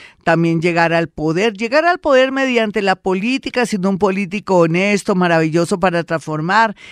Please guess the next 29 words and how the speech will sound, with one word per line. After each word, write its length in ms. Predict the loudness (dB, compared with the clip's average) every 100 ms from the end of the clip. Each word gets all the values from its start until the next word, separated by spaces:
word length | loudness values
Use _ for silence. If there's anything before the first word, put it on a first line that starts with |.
| -16
ese 380 | 0 0 2 -4
pueblo, 640 | -2 0 2 2 2 -2 -4
esa 340 | -4 -2 -2
ciudad, 680 | -4 -4 -2 0 2 2 0 -4
este 340 | -4 -2 -2
país. 540 | -2 -2 -4 -6 -12 -18 -20 -20
Vamos 340 | -4 -2 -2 -2
a 60 |
mirar 420 | -2 -2 0 0 0
a 80 |
los 160 | 0 0
nativos 540 | 0 -2 -2 2 2
de 260 | 2 0 0
Virgo. 640 | 0 -2 -2 0 2 2 0 -18 -20
Virgo, 320 | -4 -2 -2 -2
ya 300 | 0 0 -2
como 200 | -4 -4
usted 240 | -2 -4
se 60 | -4
está 160 | -4
expandiendo, 720 | -6 0 2 4 2 2 0
ya 160 | 0 0
no 80 | 0
es 80 |
tan 160 | 0 0
complicado, 880 | 2 0 -2 -8 -2 2 2 2 0
ni 160 | -2
tan 160 | -2 -4
cuadriculado, 1000 | 0 0 0 -2 -2 0 2 4 2 0